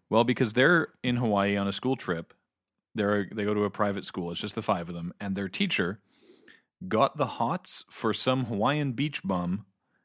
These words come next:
and left them alone. And they'll, she'll be back before they have to leave, but their headmaster is coming in tomorrow, and they don't w-,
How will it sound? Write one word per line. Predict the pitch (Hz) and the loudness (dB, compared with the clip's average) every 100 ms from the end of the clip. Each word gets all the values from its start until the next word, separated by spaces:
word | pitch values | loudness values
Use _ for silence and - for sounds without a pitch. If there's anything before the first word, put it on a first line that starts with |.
| _ - | _ -6
and | 107 104 95 92 - _ _ _ _ | 0 0 0 -4 -8 _ _ _ _
left | 110 113 117 - | 0 4 4 2
them | 107 107 | 0 2
alone. | 101 98 101 85 80 98 - _ _ _ _ - | 2 4 2 0 -4 -10 -16 _ _ _ _ -8
And | 98 98 | -4 2
they'll, | 123 139 127 - - | 4 4 2 -8 -10
she'll | - 165 170 | -2 0 2
be | 147 | 0
back | 110 131 127 110 - | 2 2 4 0 -2
before | 110 - 123 | -4 0 2
they | 117 | 2
have | 107 107 | 0 -2
to | - | -2
leave, | 95 156 107 87 82 - _ - _ - | 0 2 2 0 -6 -18 _ -20 _ -8
but | 85 107 | -6 -4
their | 107 92 | -4 -2
headmaster | - 185 131 104 95 - 104 | 0 2 2 2 2 0 0
is | 92 | 0
coming | - 117 107 | 0 0 2
in | 104 | 0
tomorrow, | 92 92 123 113 85 80 87 _ _ _ _ _ _ _ | -2 0 2 4 2 -4 -10 _ _ _ _ _ _ _
and | 95 98 | -8 -4
they | 95 139 | 2 4
don't | 131 131 127 | 4 2 0
w-, | - | -8